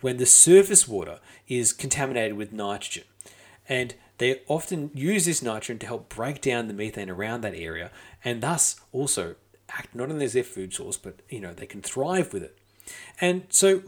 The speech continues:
one of the researchers saw that this bacteria needed a lot of methane. Well, they thought, "Well, maybe there's a way we could turn this into something helpful."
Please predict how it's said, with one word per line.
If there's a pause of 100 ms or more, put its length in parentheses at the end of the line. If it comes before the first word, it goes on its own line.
one
of
the
researchers
saw
that
this (720)
bacteria
needed (240)
a
lot (140)
of
methane. (640)
Well,
they
thought,
"Well,
maybe
there's
a
way
we
could
turn
this
into
something (340)
helpful."